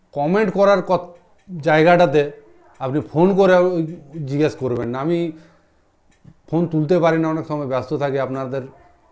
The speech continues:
মনে মনে ভাববেন আমার ফোনই তুলছে না। ঠিক আছে বন্ধুগণ, চলুন তাহলে ভিডিওটি শুরু করা যাক। স্টার্ট হলেন? আর তাহলে প্রথমে আমরা দেখে নিই আহুজা কোম্পানির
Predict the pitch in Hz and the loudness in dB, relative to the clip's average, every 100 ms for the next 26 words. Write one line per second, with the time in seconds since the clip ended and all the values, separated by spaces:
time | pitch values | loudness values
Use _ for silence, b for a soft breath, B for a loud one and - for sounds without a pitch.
0 | _ _ 127 131 131 135 127 117 110 123 | _ _ -8 -6 -6 -6 -4 -4 -4 -6
1 | 123 110 123 127 123 117 104 110 101 104 | -6 -6 -4 -6 -6 -10 -10 -14 -14 -20
2 | _ _ _ _ _ _ _ _ _ _ | _ _ _ _ _ _ _ _ _ _
3 | _ _ 151 175 180 180 196 208 170 101 | _ _ 0 4 4 2 2 0 -2 -6
4 | 95 - _ _ _ _ 147 156 151 143 | -12 -20 _ _ _ _ -2 -2 -2 -2
5 | 127 131 127 117 120 110 107 101 104 - | -2 -2 -4 -6 -6 -4 -8 -10 -14 -20
6 | _ _ 123 147 160 101 92 _ _ _ | _ _ -8 -6 -8 -10 -14 _ _ _
7 | 113 _ _ _ _ _ _ b b b | -20 _ _ _ _ _ _ b b b
8 | b b b - 123 131 131 143 147 147 | b b b -12 -8 -4 -4 -4 -4 -4
9 | 156 135 127 156 156 139 117 131 139 139 | -2 -2 -2 -2 -2 -2 -2 -2 -4 -6
10 | 139 160 147 127 | -4 -4 -4 -6